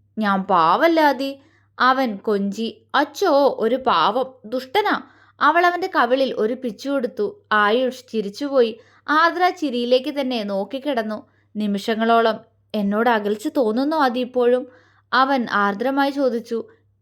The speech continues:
"എന്തിന്? എനിക്കൊരു അകൽച്ചയില്ല." അവളുടെ ശബ്ദം പതിഞ്ഞുപോയി. ആയുഷ് അവളുടെ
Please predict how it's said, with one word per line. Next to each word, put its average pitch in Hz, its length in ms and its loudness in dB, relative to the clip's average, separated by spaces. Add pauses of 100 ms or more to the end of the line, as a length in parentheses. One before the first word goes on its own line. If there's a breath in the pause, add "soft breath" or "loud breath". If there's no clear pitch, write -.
"എന്തിന്? 294 680 0
എനിക്കൊരു 403 340 4
അകൽച്ചയില്ല." 240 800 0 (420 soft breath)
അവളുടെ 302 340 2
ശബ്ദം 269 540 -2
പതിഞ്ഞുപോയി. 226 720 0 (200 loud breath)
ആയുഷ് 214 360 2
അവളുടെ 262 280 2